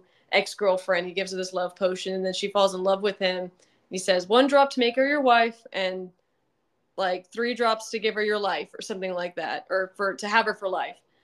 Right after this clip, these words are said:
or something like that. So then she, like, raises from the dead because she's still so in love with this man.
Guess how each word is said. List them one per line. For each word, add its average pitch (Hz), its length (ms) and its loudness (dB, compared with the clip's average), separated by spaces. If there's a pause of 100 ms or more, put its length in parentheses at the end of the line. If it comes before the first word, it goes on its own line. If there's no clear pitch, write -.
(200)
or 208 80 -8
something 208 240 -2
like 190 200 2
that. - 180 0
So 208 100 -6
then 196 120 -4
she, 247 200 -2
like, 247 180 4
raises 202 300 0
from 196 160 -10
the 160 80 -6
dead 190 400 0
because 196 240 -10
she's 202 140 -12
still 208 200 -4
so 190 260 -4
in 175 80 -8
love 180 220 -6
with 175 260 -8 (440)
this 185 200 -2
man. 180 540 2